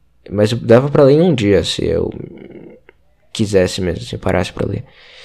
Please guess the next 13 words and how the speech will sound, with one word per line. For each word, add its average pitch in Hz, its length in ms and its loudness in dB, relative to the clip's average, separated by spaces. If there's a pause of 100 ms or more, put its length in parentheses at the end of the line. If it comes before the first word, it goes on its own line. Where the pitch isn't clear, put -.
(720)
E, 85 760 -4 (880)
sei 139 200 2
lá, 101 180 4
cara. - 340 -12 (1600)
Vale 117 260 4
a - 40 2
pena 107 200 4
ler, 95 340 0
vale 110 260 2
bastante 113 320 0
a 117 40 -4
pena 98 260 -2
ler. 92 240 -2